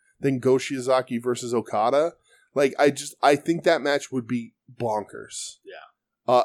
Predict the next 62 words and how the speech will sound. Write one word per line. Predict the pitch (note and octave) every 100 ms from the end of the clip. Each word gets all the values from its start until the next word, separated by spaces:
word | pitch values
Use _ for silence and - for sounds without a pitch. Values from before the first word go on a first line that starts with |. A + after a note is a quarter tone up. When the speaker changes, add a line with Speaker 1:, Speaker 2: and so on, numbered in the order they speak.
| - B2
Speaker 1:
Go | C#3+ D#3+ D3+
is | C3+ A#2
amazing. | G#2+ A#2 A#2 A2+ A2+ G#2+ A2 _ -
Uh, | G#2+ F#2+ E2+ _ A2+
and | A2+ A2 G2+ -
I |
just, | G#2+ A2+ -
that's, | B2 A#2+ -
that's | C#3+ D3
the | F3
matchup | D#3+ C#3+ C#3+ B2
that | A#2+
I'm, | A2+ G#2+
that | A2
I | G#2+
dream | G2 G2 G2 F2
of | D#2 F2
right | D#2+ -
now. | C#2+ - - _ _ _
Speaker 2:
I | C#3 C#3
can | A#2+
Speaker 1:
is | B2+
Speaker 2:
get |
down | B2
Speaker 1:
those | A2
Speaker 2:
with | G2+
Speaker 1:
two. | G2+
Speaker 2:
that. | D2 - -
Speaker 1:
They're, | C3 A#2+ - -
they're | D3 C#3
just, | - C3 -
they're | D#3
both | D3 E3 -
so | - C#3+
good | - B2+ A#2+ A#2 - _ _ _ -
and, | B2 A#2+
like, | G#2 G2+ _ _ _ _ _ _
similar | - - D3+ D#3 D3+ C#3+
but | A#2 -
different. | C3+ G#2+ A#2
Like, | A#2 B2+
I |
just, | B2 -
I | A#2+
really | B2+ C3+ C3+
think | B2+ C3 A2
that | G#2 G#2
match | F#2+ -
would | F#2+
be |
fucking | - G2 -
Speaker 2:
Also, | D3 - C3+
Speaker 1:
really | C3
Speaker 2:
I |
Speaker 1:
good. | B2+
Speaker 2:
would | A#2+ A2+
die | B2+ A#2
for | A2 A2
Takeshita | - - G#2+ - - F#2
versus | F#2 - G2
Okada. | F2 - F2+ - A#3
Speaker 1:
Yeah, | A#3+